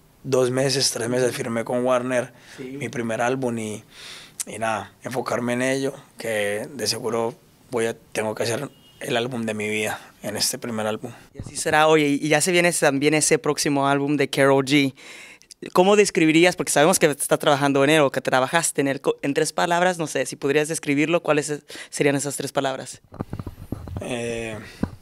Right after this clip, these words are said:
Speaker 1: sao-, eh, sao-, eh, pues sabor, eh, perreo
Speaker 2: Ok.
Speaker 1: y,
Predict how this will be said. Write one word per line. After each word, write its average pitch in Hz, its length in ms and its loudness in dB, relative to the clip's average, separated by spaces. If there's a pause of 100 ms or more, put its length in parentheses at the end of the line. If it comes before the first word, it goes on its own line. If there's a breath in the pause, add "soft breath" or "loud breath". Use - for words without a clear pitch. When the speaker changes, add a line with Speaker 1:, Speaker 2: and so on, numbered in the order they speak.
(1500 soft breath)
Speaker 1:
sao-, 113 600 0
eh, 113 120 0
sao-, 117 360 0
eh, 113 320 2
pues 110 200 -2
sabor, 135 680 6 (1400 soft breath)
eh, 117 640 -2 (1040 loud breath)
perreo 160 760 6 (140)
Speaker 2:
Ok. 143 200 -16 (1300 loud breath)
Speaker 1:
y, 117 760 -2